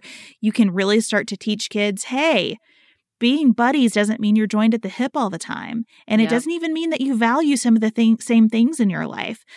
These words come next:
Speaker 1: Like, it, it is a terrific movie.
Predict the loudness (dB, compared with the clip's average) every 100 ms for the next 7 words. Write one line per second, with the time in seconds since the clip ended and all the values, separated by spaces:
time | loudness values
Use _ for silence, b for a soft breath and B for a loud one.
0 | B B -4 -2 -4 -4 _ _ 0 4
1 | 4 2 0 -2 -2 -2 -4 -2 2 2
2 | 0 -6 -10 -10 -2 2 4 2 -2 -4
3 | -4